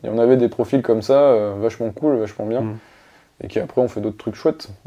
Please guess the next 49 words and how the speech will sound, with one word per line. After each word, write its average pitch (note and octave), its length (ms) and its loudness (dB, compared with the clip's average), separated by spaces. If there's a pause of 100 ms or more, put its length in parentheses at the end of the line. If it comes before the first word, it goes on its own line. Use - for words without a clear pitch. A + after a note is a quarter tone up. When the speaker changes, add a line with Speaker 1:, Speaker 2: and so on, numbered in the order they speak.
Speaker 1:
mais, G#2+ 100 -6
euh, G2+ 240 -8
nous A#2 100 -4
on A#2+ 40 0
n'avait A2 140 2
pas A2+ 120 -2
les G#2+ 60 0
moyens A2+ 240 0
de A2+ 60 -8
suivre, G#2+ 320 -2
euh, A2 840 -14
de A#2 60 4
les A#2+ 100 6
accompagner, A#2+ 480 2
quoi, A#2+ 120 -2
en G2+ 40 -4
fait, G2+ 120 -10
tout - 140 -20
simplement. G#2+ 300 -8 (240)
Speaker 2:
C'est - 160 -6
quoi C#3 160 2
qui C3+ 120 0
a, A2 140 4
qui A2 120 0
a G#2 60 2
pêché A2+ 280 0
sur A2 160 -2
ce - 60 -20
projet, G#2+ 320 -2
tu - 100 -14
penses ? G#2 220 -8
C'est G#2 80 -4
le G#2+ 80 0
modèle A#2 200 2
économique ? B2 480 -2 (200)
Speaker 1:
Bah, A#2+ 120 8
la C3+ 140 8
périodicité, C3+ 640 4
enfin, A#2 180 2
la G#2+ 80 2
périodicité, G#2+ 560 -2
le A#2+ 200 2
timing, D3 460 2
euh, A2+ 180 0
dans A2+ 100 0
lequel A#2 200 0
on A2 100 -2
l'a G#2+ 60 -2
lancé. G#2+ 320 -2